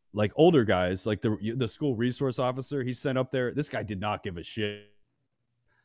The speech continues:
He, he came up and saw what we were doing. He was like, it's like, "I don't understand why this is a big deal." Like, he kind of agreed with us. We're like, "See? Thank you." <laughs> You know, and, uh, uh, another gr-, he sent a couple of these other older guys up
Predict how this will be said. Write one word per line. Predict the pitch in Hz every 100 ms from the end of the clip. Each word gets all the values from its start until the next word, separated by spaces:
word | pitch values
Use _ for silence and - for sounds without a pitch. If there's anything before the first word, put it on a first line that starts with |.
| _ _ _ _
He, | 127 123 127
he |
came | 127 151
up | 160
and | 143
saw | - 139
what | 143
we | 117
were | 101
doing. | 131 127
He | 110
was | 107
like, | 98 - _ _ _ _ _ _ -
it's | 98
like, | 107 -
"I | 139
don't | 147
understand | 139 117 135 123
why | 117
this | 110
is | 107
a | 101
big | 104 90
deal." | 110 98 82 - -
Like, | 113
he | 156
kind | 170 151
of |
agreed | 143 123 147
with | 131 139
us. | 143 98
We're | 117
like, | 117 113
"See? | - 139 170 196 - -
Thank | 196 202 123
you." | - 107
<laughs> | -
You | 151
know, | 147 143
and, | 131
uh, | 120 104 - - - _ _ -
uh, | 104 101 - _ _ _ _
another | 120 127 151 156
gr-, | 127
he | 117 131
sent | 143 135
a |
couple | 123 151 147
of | 131
these | 110
other | 113 160 123
older | 110 104 95
guys | 92 92 87
up | 90